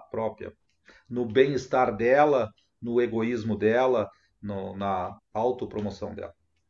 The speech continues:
Esta é a pergunta que fica. E este contrato é um contrato que foi avalizado por, por advogados, eh, pode ser considerado estelionato eleitoral, tem uma taxa de multa, entende?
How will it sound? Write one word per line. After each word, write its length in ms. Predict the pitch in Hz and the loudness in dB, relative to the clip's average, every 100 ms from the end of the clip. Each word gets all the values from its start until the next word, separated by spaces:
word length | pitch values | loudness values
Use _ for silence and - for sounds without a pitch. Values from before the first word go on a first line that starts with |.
| _ - | _ -2
Esta 480 | 147 196 - 240 - _ _ | 0 -2 -6 -8 -10 _ _
é 100 | 175 | -8
a 80 | 180 | -4
pergunta 440 | 202 180 170 170 | -4 -6 -8 -10
que 80 | - | -10
fica. 400 | - 214 - - _ _ _ _ _ _ _ | -10 -12 -12 -18 _ _ _ _ _ _ _
E 160 | - 151 | -4 0
este 320 | 196 208 - | 0 0 -6
contrato 640 | - 110 107 120 170 - | -4 -2 0 0 -2 -2
é 40 | 127 | -6
um 100 | 117 | -6
contrato 480 | 127 113 104 98 - | -10 -6 -4 -4 -8
que 100 | - | -18
foi 360 | - 107 175 | -8 -4 -2
avalizado 920 | 151 104 98 92 95 117 131 - 104 - - | -2 -2 -4 -4 -2 -2 -4 -12 -18 -20 -12
por, 200 | 95 - | -12 -10
por 200 | 95 87 - | -14 -14 -12
advogados, 880 | 95 92 87 85 90 110 - - - _ _ _ | -14 -12 -12 -8 -6 -6 -8 -18 -20 _ _ _
eh, 320 | - 95 90 - - | -10 -6 -6 -8 -4
pode 260 | 127 143 | -4 -4
ser 240 | - 131 127 | -6 -6 -4
considerado 500 | 110 110 101 104 98 | -6 -4 -2 -2 -6
estelionato 600 | - 92 92 87 82 90 | -10 -8 -6 -6 -8 -8
eleitoral, 640 | 82 85 82 82 120 - | -10 -10 -8 -8 -8 -6
tem 200 | 127 139 | -4 -2
uma 340 | 147 127 104 98 | -4 -6 -6 -4
taxa 420 | - 117 123 104 | -2 -2 -2 -6
de 140 | 95 | -8
multa, 440 | 90 90 135 - - _ _ _ 90 | -12 -12 -14 -18 -20 _ _ _ -20
entende? 480 | 82 87 98 - | -10 -8 -8 -10